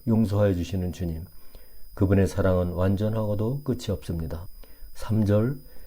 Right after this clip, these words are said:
"괴로움과 두려움 있을 때에 주 예수 앞에 다 아뢰어라.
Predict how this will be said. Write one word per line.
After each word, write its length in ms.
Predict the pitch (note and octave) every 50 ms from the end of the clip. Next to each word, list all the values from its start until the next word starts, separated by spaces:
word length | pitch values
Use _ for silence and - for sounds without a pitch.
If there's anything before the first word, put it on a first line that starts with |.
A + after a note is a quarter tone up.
| - - - - - - -
"괴로움과 800 | A2+ A2+ A#2 A#2+ A#2+ A2+ A2 A2 A2 G#2+ A2+ A2 G#2+ G#2+ G#2 G#2
두려움 320 | - G#2+ G#2 G#2+ G2 G2+
있을 280 | G2 F#2 - G2+ E2+ -
때에 460 | - G2+ F#2+ F#2+ G2 F#2+ G2 G2 G2 -
주 300 | - - A2+ A#2 A#2+ A#2+
예수 280 | A#2+ A2+ - - A#2+
앞에 480 | A2+ A2 G#2+ - - A2+ A2 A2+ A2 -
다 440 | - - A2+ A#2 A#2+ A#2+ B2+ A#2 G2
아뢰어라. 540 | F#2+ F#2+ F#2 E2+ E2 E2 - F2 F#2 G2+